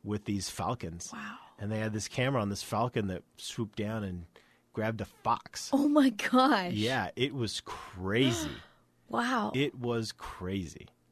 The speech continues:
Speaker 2: That's, yeah, that's pretty crazy. I don't know if they do that here in, uh, <laughs> here in Utah, but
Speaker 1: Falcon hunting?
Speaker 2: maybe if you become a falconer, you, you could start a new
Speaker 1: Yeah,
Speaker 2: new
Speaker 1: maybe.
Speaker 2: thing.
Speaker 1: Interesting way to deal with pests.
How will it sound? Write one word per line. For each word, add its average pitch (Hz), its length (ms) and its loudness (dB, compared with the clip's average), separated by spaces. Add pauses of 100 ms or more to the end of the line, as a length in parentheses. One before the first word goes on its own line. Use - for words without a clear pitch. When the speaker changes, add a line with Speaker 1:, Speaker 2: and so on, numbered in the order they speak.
(240)
Speaker 2:
That's, - 580 -4
yeah, 262 220 2
that's 240 160 -2
pretty - 220 -4
crazy. 285 420 2 (260)
I 262 120 6
don't 392 160 2
know 392 240 4
if - 80 -4
they 349 160 6
do 359 180 8
that 311 220 10
here 302 360 4
in, 262 200 4
uh, 254 300 8
<laughs> - 60 4
here 285 220 12
in 254 120 6
Utah, 185 500 6
but 196 260 8 (460)
Speaker 1:
Falcon 131 320 4
hunting? 131 340 4
Speaker 2:
maybe 254 460 6
if - 240 4
you 233 260 6
become 226 240 0
a 226 60 -2
falconer, 208 440 2
you, 196 300 0
you 202 140 -2
could 190 160 -4
start 196 260 4
a 185 80 2
new 190 380 2 (800)
Speaker 1:
Yeah, 139 280 4
Speaker 2:
new 120 60 4
Speaker 1:
maybe. 123 300 4
Speaker 2:
thing. 190 260 -2 (220)
Speaker 1:
Interesting 160 640 6
way 139 220 8
to 127 60 4
deal 123 280 6
with 113 160 6 (260)
pests. - 580 -2